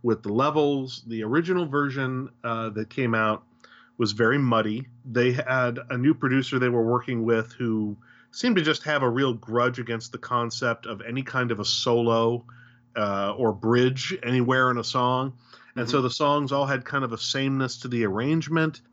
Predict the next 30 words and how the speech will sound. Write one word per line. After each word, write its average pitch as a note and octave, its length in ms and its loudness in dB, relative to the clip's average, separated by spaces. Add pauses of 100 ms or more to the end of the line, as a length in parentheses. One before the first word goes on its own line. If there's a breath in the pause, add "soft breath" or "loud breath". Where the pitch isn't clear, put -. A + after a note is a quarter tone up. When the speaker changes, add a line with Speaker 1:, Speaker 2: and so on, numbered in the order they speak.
(100)
Speaker 1:
but D#3 100 0
there F#3 80 4
was E3 160 2
no G#3+ 100 4
sense G3 300 0
of C#3+ 80 -6
dynamic C#3 540 0
range. A2 580 -4 (240 loud breath)
Like, C3 140 -2
the C3+ 80 0
whole F#3 240 2
thing E3 300 -2
had B2 160 -6
been A2 120 -6
cranked E3 520 -4
to C#3+ 140 -6
eleven A#2 600 -2 (480 soft breath)
and C3 140 -2
became D#3+ 400 -2
this C3+ 200 -2
wall C#3 720 2
of B2 120 -4
sonic C#3 540 -2
mud G#2+ 500 -2 (240)
that C3+ 160 0
you C3 100 4
just D3+ 280 0
could B2 160 -6
not B2 300 -2
penetrate A#2 640 -2